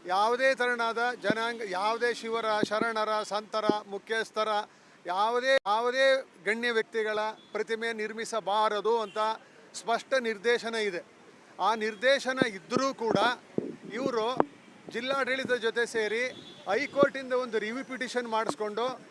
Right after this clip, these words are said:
ಅದನ್ನು ಜಿಲ್ಲಾಡಳಿತಕ್ಕೆ ಹಾಕಿಸ್ಕೊಂಡು, ಜಿಲ್ಲಾಡಳಿತ ಅದನ್ನು ಒಂದು ಕಮಿಟಿ ಮಾಡಿ, ಆ ಸಮಿತಿಯ ಪರವಾಗಿ ಅವರು ಮಾಡಬಹುದು ಅನ್ನೋ ಒಂದು ಇದನ್ನು ಅವ್ರಿಗೆ ಏ-, ಮೊದಲು ನಿಮಗೆ ಗೊತ್ತಿರೋಂಗೆ ಇದು ಗನ್ನವ್ ಸರ್ಕಲ್ಲೇ, ಈಗಲೂ ಗನ್ನವ್ ಸರ್ಕಲ್ಲೇ.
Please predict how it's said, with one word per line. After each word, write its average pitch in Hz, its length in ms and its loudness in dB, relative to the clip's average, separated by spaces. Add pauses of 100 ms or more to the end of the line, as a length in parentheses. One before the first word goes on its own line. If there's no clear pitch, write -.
(200)
ಅದನ್ನು 240 260 -2
ಜಿಲ್ಲಾಡಳಿತಕ್ಕೆ 247 760 -2
ಹಾಕಿಸ್ಕೊಂಡು, 214 760 -2 (340)
ಜಿಲ್ಲಾಡಳಿತ 262 580 0 (300)
ಅದನ್ನು 247 300 -2
ಒಂದು 240 460 0 (500)
ಕಮಿಟಿ 254 560 -2
ಮಾಡಿ, 214 480 2 (240)
ಆ 208 160 0
ಸಮಿತಿಯ 277 460 0
ಪರವಾಗಿ 247 560 0
ಅವರು 233 300 0
ಮಾಡಬಹುದು 220 800 2 (380)
ಅನ್ನೋ 240 200 -2
ಒಂದು 254 600 -2 (180)
ಇದನ್ನು 233 320 -2
ಅವ್ರಿಗೆ 247 540 2
ಏ-, 240 40 2
ಮೊದಲು 240 440 0
ನಿಮಗೆ 247 220 -4
ಗೊತ್ತಿರೋಂಗೆ 262 720 0 (320)
ಇದು 226 180 -6
ಗನ್ನವ್ 233 380 -2
ಸರ್ಕಲ್ಲೇ, 254 440 0
ಈಗಲೂ 254 360 -2
ಗನ್ನವ್ 233 320 -2
ಸರ್ಕಲ್ಲೇ. 226 460 -2